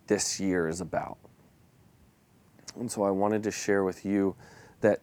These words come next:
twenty twenty-three for the underground. And let me preface this. I wanna preface this before I tell you what it is. I don't do this often. And if, and, and I don't call myself a prophet.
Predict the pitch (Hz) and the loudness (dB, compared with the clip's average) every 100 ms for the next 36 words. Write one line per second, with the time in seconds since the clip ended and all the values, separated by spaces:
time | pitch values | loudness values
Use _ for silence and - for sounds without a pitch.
0 | - - _ - 110 117 120 - 120 117 | -10 -20 _ 0 4 4 4 2 2 2
1 | - 104 98 92 - - - - 104 101 | 2 4 4 0 -10 -20 -18 0 4 4
2 | 104 104 98 85 87 85 85 87 - - | 4 4 0 0 -2 -2 -6 -10 -14 -20
3 | - _ - - - - - - - _ | -20 _ -20 -20 -20 -20 -20 -20 -20 _
4 | _ _ _ _ - 123 156 175 165 170 | _ _ _ _ -2 4 6 6 6 6
5 | 143 127 - 107 - - - - - - | 6 4 4 4 2 -2 -4 -8 -16 -8
6 | - - 107 117 - - 113 113 - 104 | 0 4 6 6 2 -2 0 -2 -2 -4
7 | - 90 - 95 90 87 98 92 87 82 | -4 -8 -2 2 2 0 -2 -2 -2 -4
8 | 78 - 65 - - _ - - - _ | -6 -10 -12 -14 -18 _ -20 -20 -20 _
9 | _ _ _ 120 123 139 90 110 117 101 | _ _ _ 6 8 6 4 4 4 4
10 | - 80 - - - - - _ _ _ | 0 -2 -2 -8 -14 -16 -20 _ _ _
11 | - - _ 113 104 - 123 - 113 110 | -20 -20 _ 2 2 4 2 4 2 0
12 | - - 98 92 - - - - 95 110 | -4 -6 -4 -4 -10 -20 -6 -2 0 6
13 | 123 - - - 113 113 120 127 113 113 | 6 4 -8 0 4 4 4 2 0 -2
14 | - 107 101 - 107 | 6 6 6 4 0